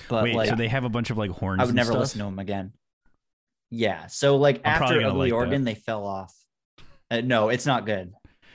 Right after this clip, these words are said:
Speaker 2: Yeah, I know. You also didn't like High Tide, and I did, so. <laughs>
Speaker 1: That's true. I don't think you'll like this, though. It's very, it's like if they took emo and swing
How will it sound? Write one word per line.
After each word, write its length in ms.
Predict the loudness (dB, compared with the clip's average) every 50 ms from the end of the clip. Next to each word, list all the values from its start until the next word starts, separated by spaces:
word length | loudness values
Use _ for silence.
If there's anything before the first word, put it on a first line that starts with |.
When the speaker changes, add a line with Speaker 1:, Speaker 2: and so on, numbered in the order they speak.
| -20 -20 -20 _ _ _ _ _ _
Speaker 2:
Yeah, 380 | -4 -2 -2 0 0 -2 -2 -2
I 100 | -2 -2
know. 160 | 0 0 0 -2
You 340 | -4 -4 -4 -2 -2 0 0
also 220 | -2 -2 -2 -2
didn't 160 | -2 -2 -2 -2
like 120 | -2 -2
High 160 | -2 -2 -4 -2
Tide, 220 | -2 -4 -2 -2
and 80 | -2 -4
I 60 | -4
did, 240 | -4 -6 -6 -8 -6
so. 180 | -6 -4 -4 -4 -6 -8 -14 -18 -20 -18 -8
<laughs> 480 | -8 -8 -6 -6 -6 -6 -6 -4 0
Speaker 1:
That's 160 | 0 0 0 0
true. 320 | -2 0 2 2 2 0 -2 -2 0
I 120 | 2 4
don't 180 | 4 4 4 4
think 140 | 2 2 2
you'll 100 | 2 4
like 220 | 4 4 2 2 -2
this, 220 | -4 -4 -4 -6
though. 220 | -10 -10 -10 -6 -4
It's 200 | -4 -4 -4 -4
very, 300 | -2 0 2 4 4 4
it's 240 | 4 2 -2 -2 0 0
like 200 | 0 0 -2 -6 _ -8
if 160 | -8 -4 -2
they 100 | -2 -2
took 280 | 0 -2 -2 -2 -2 -4
emo 380 | -4 -2 0 2 2 2 0 0
and 380 | -2 -4 -6 -4 -6 -6 -8
swing 640 | -8 -8 -8 -8 -6 -4 -2 -2 0 -2 -2 -4